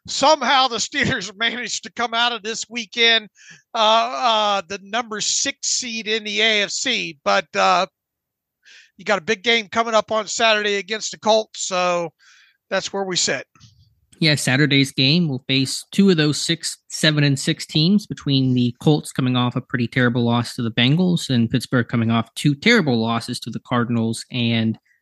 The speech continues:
Speaker 2: the Patriots. So, yeah, Dave, Pittsburgh has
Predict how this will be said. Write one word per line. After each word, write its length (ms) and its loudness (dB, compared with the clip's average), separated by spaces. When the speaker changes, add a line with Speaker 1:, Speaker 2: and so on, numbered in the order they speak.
Speaker 2:
the 140 0
Patriots. 640 2
So, 100 0
yeah, 220 4
Dave, 320 -2
Pittsburgh 400 0
has 260 -4